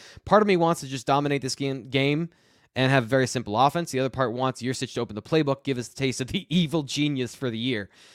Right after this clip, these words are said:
So this is a great point, and this is kind of the eleven or twelve personnel conversation.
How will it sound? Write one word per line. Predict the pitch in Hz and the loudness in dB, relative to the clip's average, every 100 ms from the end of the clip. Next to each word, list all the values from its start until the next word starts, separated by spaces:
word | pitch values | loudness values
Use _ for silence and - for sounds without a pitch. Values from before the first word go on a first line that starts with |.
| _ _ _ _ _ | _ _ _ _ _
So | - 208 202 190 - _ _ | -2 6 8 8 4 _ _
this | 147 135 262 233 | -12 2 4 4
is | 240 | 2
a | |
great | 185 190 185 | 2 0 -2
point, | - 135 101 - | -4 -6 -6 -4
and | 147 | 0
this | 180 | 0
is | 190 | 0
kind | - 196 | 4 4
of | 170 | 4
the | 160 | 2
eleven | 147 170 165 | 4 4 4
or | 151 | 0
twelve | - 151 139 | 0 0 0
personnel | - 151 - 139 127 | 0 -2 0 0 0
conversation. | 131 113 113 131 123 - 117 | -2 -2 -2 0 0 0 -2